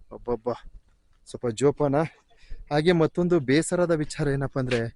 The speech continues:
ಇಲ್ಲಿ ಬರ್ತಕ್ಕಂಥವ್ರು ಶೋಕಿ ಮಾಡಕ್ ಬರ್ತಾರೆ ಅನ್ನೋದಕ್ಕೆ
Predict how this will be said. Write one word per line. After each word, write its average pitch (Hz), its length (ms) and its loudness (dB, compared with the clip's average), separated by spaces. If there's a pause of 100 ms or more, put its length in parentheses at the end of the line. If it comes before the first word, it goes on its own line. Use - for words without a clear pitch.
(320)
ಇಲ್ಲಿ 127 160 2
ಬರ್ತಕ್ಕಂಥವ್ರು 143 840 4
ಶೋಕಿ 170 460 4
ಮಾಡಕ್ 156 300 2
ಬರ್ತಾರೆ 131 280 0
ಅನ್ನೋದಕ್ಕೆ 120 540 0